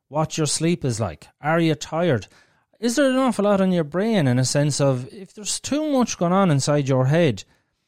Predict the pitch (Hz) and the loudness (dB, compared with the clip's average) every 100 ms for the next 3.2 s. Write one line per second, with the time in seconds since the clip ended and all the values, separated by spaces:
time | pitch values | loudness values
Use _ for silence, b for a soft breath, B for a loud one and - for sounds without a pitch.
0 | _ _ _ 151 165 180 214 233 208 196 | _ _ _ -2 2 4 6 6 4 2
1 | 175 175 185 170 147 131 - 170 160 151 | 2 0 0 0 -2 0 0 0 2 2
2 | 135 147 156 131 123 120 139 127 123 156 | 0 2 2 2 0 0 0 0 0 0
3 | 139 | 0